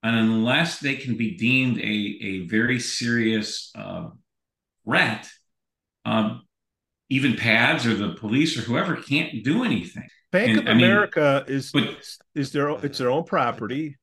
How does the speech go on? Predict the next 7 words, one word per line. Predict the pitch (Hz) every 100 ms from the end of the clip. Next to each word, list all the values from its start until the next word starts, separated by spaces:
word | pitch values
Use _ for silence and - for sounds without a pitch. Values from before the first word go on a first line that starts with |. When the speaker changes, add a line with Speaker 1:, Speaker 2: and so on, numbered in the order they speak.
| -
Speaker 2:
right? | 113 131 - _ _ _ _ -
So | -
why | 165 220
doesn't | 277 - 247
that | 202 208 -
Christian | 180 190 - 185 156
guy | 143 139 135 135 135